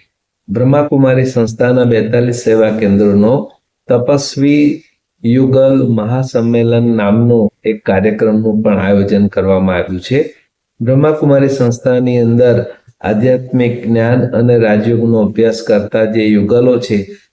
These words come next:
જે પવિત્રતા અને બ્રહ્મચર્યની પાલના કરે છે, એવા યુગલોનો આ સન્માન સમારોહ છે અને એની અંદર, અ,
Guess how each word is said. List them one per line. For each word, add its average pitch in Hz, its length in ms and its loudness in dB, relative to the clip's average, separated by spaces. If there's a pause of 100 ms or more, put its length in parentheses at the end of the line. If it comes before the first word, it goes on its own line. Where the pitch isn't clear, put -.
(100)
જે 131 220 -2
પવિત્રતા 139 640 -2
અને 135 220 2
બ્રહ્મચર્યની 120 840 0
પાલના 107 400 -2
કરે 98 360 -2
છે, 104 420 -6 (280)
એવા 127 240 0
યુગલોનો 113 640 2
આ 110 160 -2
સન્માન 107 520 0
સમારોહ 95 520 0
છે - 400 -4 (360)
અને 120 240 0
એની 135 380 0
અંદર, 127 640 0 (280)
અ, 110 60 -2